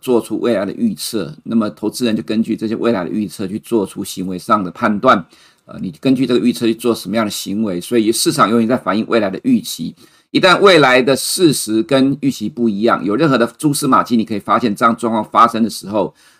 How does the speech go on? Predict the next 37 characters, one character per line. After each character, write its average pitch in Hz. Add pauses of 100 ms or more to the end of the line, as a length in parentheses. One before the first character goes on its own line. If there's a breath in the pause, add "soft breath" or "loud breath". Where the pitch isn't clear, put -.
(120 soft breath)
呃， 95
就 123
是 135
说 151
未 160
来 120
可 110
能 104
发 107
生 123
的 104
状 107
况 90
跟 117
现 117
在 113
的 101
预 98
期、 87
未 110
来 92
的 90
情 -
况 92
不 107
一 98
样， 98 (360 soft breath)
市 -
场 95
马 90
上 107
就， 110
就 113
做 120
出 120
调 95
整。 87